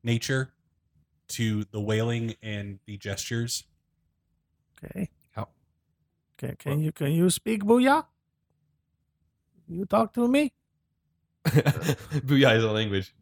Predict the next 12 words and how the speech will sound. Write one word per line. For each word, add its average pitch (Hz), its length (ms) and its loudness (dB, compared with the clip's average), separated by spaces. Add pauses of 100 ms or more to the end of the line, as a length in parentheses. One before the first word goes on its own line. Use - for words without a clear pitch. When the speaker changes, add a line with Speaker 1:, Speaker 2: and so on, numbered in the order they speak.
Speaker 3:
I 113 120 0
speak 92 280 -8 (100)
Booyah, 151 540 6
Common. 127 440 4
Speaker 2:
Can 175 120 2
you 208 60 6
speak 196 340 0
Booyah? 302 340 4 (840)
Speaker 1:
Me 113 500 4 (1800)
talk - 360 0
to 120 200 0
Booyah. 104 500 4